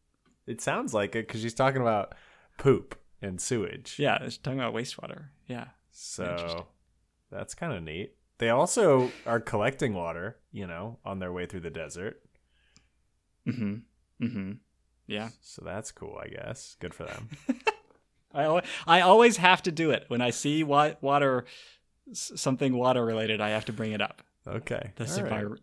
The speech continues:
Speaker 2: that's my rule.
Speaker 1: <laughs> Good, Luke. I'm glad, I'm glad we found a new role for Luke.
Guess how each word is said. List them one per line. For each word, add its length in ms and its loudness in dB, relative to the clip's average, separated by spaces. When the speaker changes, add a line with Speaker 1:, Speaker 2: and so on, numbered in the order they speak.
Speaker 2:
that's 220 -2
my 120 -2
rule. 340 -6
Speaker 1:
<laughs> 320 -20
Good, 320 -8
Luke. 300 -6
I'm 200 -2
glad, 440 6
I'm 140 6
glad 260 10
we 120 8
found 320 10
a 60 6
new 160 4
role 300 8
for 180 2
Luke. 480 2